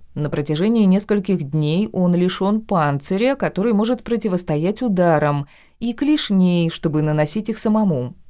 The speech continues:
К сожалению, как это часто бывает у крабов, самки этого вида способны к спариванию лишь во время линьки. Это делает их уязвимыми для каннибалов.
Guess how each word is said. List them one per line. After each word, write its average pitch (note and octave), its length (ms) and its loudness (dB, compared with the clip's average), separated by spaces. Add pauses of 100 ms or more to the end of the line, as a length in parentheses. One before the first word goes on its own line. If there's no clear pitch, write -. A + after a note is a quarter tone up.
(120)
К - 60 -14
сожалению, C4+ 840 0
как G3+ 200 -4
это G3+ 120 -2
часто F#3 320 -2
бывает F3 400 0
у D3+ 60 -4
крабов, G#3 500 0
самки G3 500 -2
этого D3+ 280 0
вида A3+ 260 0
способны F#3+ 520 0
к F#3 80 -6
спариванию G3+ 600 2
лишь G3 280 0
во F3+ 160 0
время F#3 320 2
линьки. D3 640 0 (540)
Это E3+ 260 2
делает G#3 480 2
их A3 140 -4
уязвимыми E3 760 0
для D3+ 200 0
каннибалов. D3+ 800 0